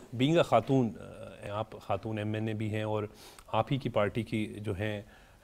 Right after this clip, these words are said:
चीफ मिनिस्टर पंजाब जो हैं, अ, मोहतरमा मरियम नवाज साहिबा के हवाले से अगर बात करें तो पंजाब में बड़े बेहतरीन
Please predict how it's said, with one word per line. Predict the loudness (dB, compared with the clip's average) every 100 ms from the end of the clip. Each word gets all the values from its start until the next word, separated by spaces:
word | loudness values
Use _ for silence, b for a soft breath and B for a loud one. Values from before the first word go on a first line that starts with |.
| -4
चीफ | 0 2
मिनिस्टर | 0 0
पंजाब | -2 0 6 6 6 2 -14 -14
जो | -8 -6
हैं, | -4 -4 -4
अ, | -8 -12 -14 -10
मोहतरमा | -6 -2 0 0
मरियम | 0 -2 -2
नवाज | 0 0 0
साहिबा | 0 0 0
के | 0
हवाले | -2 -2
से | -2 -4
अगर | -2
बात | 0 -2 -2
करें | -6
तो | -6
पंजाब | -2 2 2
में | 2 0
बड़े | 0
बेहतरीन | -2 -2 -2 -4